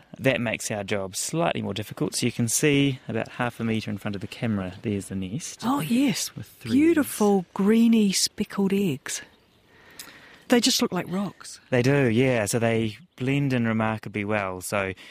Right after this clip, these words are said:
Speaker 1: obviously with a camera pointing right at it, it's fairly easy to spot. We can imagine we're combing the riverbed every, every day, um, without any clue as to where the nests are, and that's, that's what we're having to try and spot.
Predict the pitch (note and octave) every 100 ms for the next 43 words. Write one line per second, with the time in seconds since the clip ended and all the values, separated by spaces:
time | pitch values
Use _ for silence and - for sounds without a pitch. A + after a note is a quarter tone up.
0 | - - - C3+ C3 A2 G2+ F#2+ - C3+
1 | A2+ - G#2 F#2+ F#2+ F#2+ F#2 G2+ F#2+ F#2+
2 | - - G2+ F#2+ G2+ F#2+ F#2 F#2 - A#2
3 | G2 - - - - - - - - A2+
4 | A2 G2+ G2+ - A2 G2+ G2 F#2+ G2 G2
5 | F#2+ F#2 F#2+ F#2 F#2 F#2+ - G2+ G2 G2+
6 | F#2+ F2+ F#2 G#2 - - F#2+ F#2+ G#2+ G2
7 | F#2+ G2+ G2 F2+ - _ _ _ - G2+
8 | F2+ A2 A2 - G2 F#2+ F#2 F#2+ F#2 -
9 | - G2 F#2 F#2 F#2+ - - - - -
10 | - G2 G2 G2 F2 F#2+ G2+ F#2 F#2 -
11 | - F#2 -